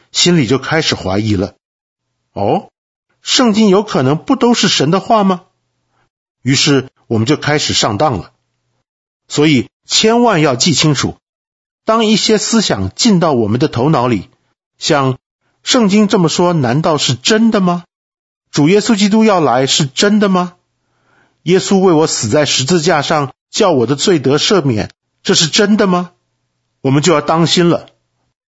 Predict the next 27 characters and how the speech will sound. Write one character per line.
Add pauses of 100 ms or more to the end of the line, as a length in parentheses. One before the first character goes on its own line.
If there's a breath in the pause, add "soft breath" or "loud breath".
(160)
多
少
人
在
走
天
路
的
时
候
退
后
跌
倒， (320)
就
是
在
这
一
步
上
上
了
魔
鬼
的
当，